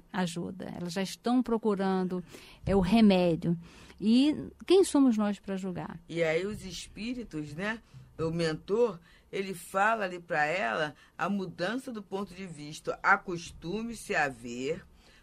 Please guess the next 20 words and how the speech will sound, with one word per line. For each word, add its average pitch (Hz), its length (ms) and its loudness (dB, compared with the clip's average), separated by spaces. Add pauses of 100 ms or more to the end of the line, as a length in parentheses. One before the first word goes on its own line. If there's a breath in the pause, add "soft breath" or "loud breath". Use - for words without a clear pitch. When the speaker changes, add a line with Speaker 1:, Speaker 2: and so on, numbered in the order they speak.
Speaker 2:
nossos 196 480 0
irmãos 170 540 -4
infelizes 165 1000 -8 (320 soft breath)
nas 180 260 -2
condi-, 175 400 -6 (140)
na 170 180 0
condição 180 360 -8
de 208 80 -10
criaturas 170 600 -6
dignas 220 380 -6
de 190 80 -12
piedade. 139 720 -4
Meus 156 220 -6
amigos, 165 520 -4 (360 loud breath)
isso 240 220 2
é 247 60 8
um 233 60 0
convite 196 460 2
pra 175 180 4
nós. 123 520 -2